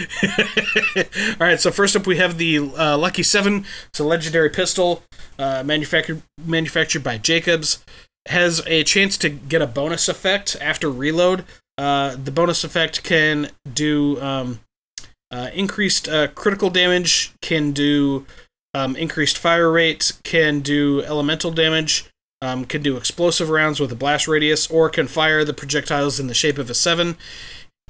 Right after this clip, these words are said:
Uh, it's possible to get multiple bonuses in a single reload. It's pretty, it's pretty fun and enjoyable and,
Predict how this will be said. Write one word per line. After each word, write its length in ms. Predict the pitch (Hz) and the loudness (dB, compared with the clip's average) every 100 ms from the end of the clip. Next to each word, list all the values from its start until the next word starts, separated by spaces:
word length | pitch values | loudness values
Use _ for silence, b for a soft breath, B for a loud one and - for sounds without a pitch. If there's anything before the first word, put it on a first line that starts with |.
| - | -6
Uh, 340 | 151 143 139 - | -2 0 -2 -4
it's 100 | - | -2
possible 360 | 208 185 170 | 2 2 0
to 60 | 147 | 0
get 120 | 139 | 0
multiple 400 | 135 190 196 190 | 2 0 0 0
bonuses 560 | 180 180 180 - 190 175 | 2 2 2 2 0 0
in 80 | 147 | 0
a 60 | |
single 300 | - 180 160 | 0 2 2
reload. 500 | 147 165 170 165 160 - | 4 4 6 4 4 0
It's 140 | 262 | -2
pretty, 500 | - - 226 208 190 - | 0 2 2 2 0 0
it's 140 | 208 | -2
pretty 220 | - 220 | 0 -2
fun 480 | - - 180 202 196 | -2 0 2 0 -4
and 460 | 147 151 147 143 143 - | -2 0 0 0 -4 -4
enjoyable 600 | 151 131 156 165 165 165 | -4 0 2 4 2 0
and, 360 | 139 131 127 | -2 -6 -8